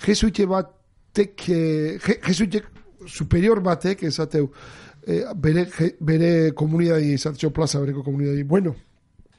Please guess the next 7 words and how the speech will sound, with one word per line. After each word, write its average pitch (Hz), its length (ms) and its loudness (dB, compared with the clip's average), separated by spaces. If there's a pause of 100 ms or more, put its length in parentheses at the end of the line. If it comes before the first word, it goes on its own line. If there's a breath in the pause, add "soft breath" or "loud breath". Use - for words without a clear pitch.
(720)
apaizek 170 440 0
ikusten 156 380 -2
zaituztet, 156 640 0 (520 soft breath)
jesuitek 160 480 0
ikusten 143 320 -6
zaituztet, 147 520 -4
juten 185 600 0